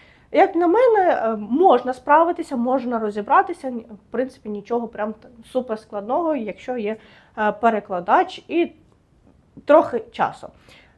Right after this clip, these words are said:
Також, е, на рахунок, е, сроку повернення, е, тобто коли ви маєте подати, коли ви маєте подати. Взагалі, е, подати треба до вересня, е, наступного року, тобто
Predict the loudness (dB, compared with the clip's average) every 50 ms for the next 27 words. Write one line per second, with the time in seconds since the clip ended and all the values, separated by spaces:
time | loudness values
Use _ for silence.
0 | _ _ -20 -20 -20 _ _ _ _ _ 6 8 8 8 6 4 0 -2 -2 -2
1 | -2 -8 -12 -6 -2 0 2 2 2 2 2 4 4 6 6 4 2 0 -2 -2
2 | 0 0 0 -2 -4 -8 -12 -10 -6 -4 -4 -4 -4 -6 0 4 6 8 8 8
3 | 6 4 4 4 0 2 4 4 4 4 2 -2 -8 -10 -8 -6 -8 -8 -8 -10
4 | -14 -18 _ _ -8 -6 -6 -6 -6 -10 -14 _ _ -6 -6 -4 -8 -10 -4 0
5 | 0 2 2 2 2 0 0 0 2 2 0 0 -2 -6 -8 -8 -4 2 2 2
6 | 2 2 0 -4 -4 -4 -4 -2 4 4 6 8 8 8 6 6 6 6 4 4
7 | 4 2 0 -2 -2 -2 0 2 2 0 0 -2 -8 -12 -12 -16 _ _ _ _
8 | -6 -4 -2 -2 0 0 2 2 4 4 4 2 2 0 0 0 2 2 0 -2
9 | -6 _ _ _ 2 2 4 6 6 4 4 4 0 0 2 2 4 4 4 2
10 | 0 -2 -2 4 4 6 8 8 8 8 6 2 -2 -8 _ _ 2 4 6 6
11 | 6 6 4 2 2 0 -4 -4 -2 -2 -4 -6 -10 -16 -20 -20 _ _ _ _
12 | _ _ _ -8 -4 -2 0 0 0 0 0 -2 -2 0 0 0 0 2 0 0
13 | 0 0 0 0 0 0 -2 -2 -2 -2 -4 -2 -4 -4